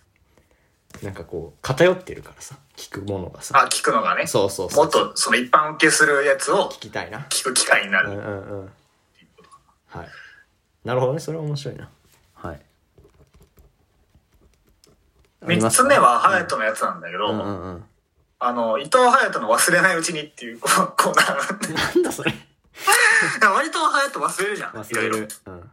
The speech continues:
Speaker 2: あー。で、だ、その、今週あった忘れないうちに言っときたいこと。
Speaker 1: うん。
Speaker 2: 記録しておきたいこと。
Speaker 1: <laughs>
Speaker 2: 例えば、
Speaker 1: うん。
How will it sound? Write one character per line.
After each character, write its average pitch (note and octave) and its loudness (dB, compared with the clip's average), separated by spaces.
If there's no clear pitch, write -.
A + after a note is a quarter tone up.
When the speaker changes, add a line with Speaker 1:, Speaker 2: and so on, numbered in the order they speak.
Speaker 2:
あ G2+ -2
ー。 E3 -12
で、 D3+ 4
だ、 B2+ 2
そ C#3 -2
の、 B2 -4
今 A#3 4
週 G#3+ 0
あ G#3 6
っ - -8
た - -4
忘 D#3 2
れ F#3 4
な F#3 4
い F3+ 2
う - -8
ち E3+ 2
に E3+ -2
言 D#3+ -6
っ - -18
と E3+ -2
き - -4
た D#3+ 2
い A#2+ 0
こ - -8
と。 - -12
Speaker 1:
う A2+ -8
ん。 G#2 -4
Speaker 2:
記 G2+ 0
録 D#3 2
し - -2
て - 0
お - 0
き - -8
た D#3+ 0
い - 0
こ - -12
と。 - -10
Speaker 1:
<laughs> - -4
Speaker 2:
例 F3+ 6
え E3 -2
ば、 F#3+ 2
Speaker 1:
う A2 -8
ん。 F#2+ -12